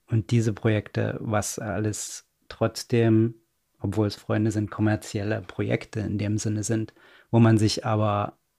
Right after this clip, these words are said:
erreichbar und, äh, verbindlich macht im Endeffekt. Denn diese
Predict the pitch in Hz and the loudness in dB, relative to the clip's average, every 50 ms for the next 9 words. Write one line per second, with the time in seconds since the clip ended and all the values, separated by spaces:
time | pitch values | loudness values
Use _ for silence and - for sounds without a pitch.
0 | _ _ - - 120 - - 110 110 - - - 123 117 110 - - 113 110 113 | _ _ -10 -8 -6 -4 -2 -4 -4 -4 -2 2 4 4 4 4 0 -4 -6 -6
1 | - - - - - - _ - - 110 107 107 123 165 - _ _ - - 117 | -6 -10 -12 -14 -14 -16 _ -8 -8 -6 -6 -6 -8 -10 -12 _ _ -2 0 4
2 | 107 151 156 147 - 113 113 - - 110 107 107 - - - - 117 110 104 104 | 6 6 4 4 2 -2 -2 -2 -4 -6 -8 -8 -10 -8 -8 -4 -2 0 0 -2
3 | 104 - - - _ _ _ _ _ _ _ _ _ _ _ - 117 110 104 107 | -2 -6 -10 -18 _ _ _ _ _ _ _ _ _ _ _ -2 0 0 0 0
4 | - - 117 107 - - - 113 113 113 104 117 117 110 101 110 117 117 117 113 | 0 0 0 -2 -2 -2 0 2 4 4 4 2 0 0 2 2 2 2 2 0
5 | 110 110 | -2 -4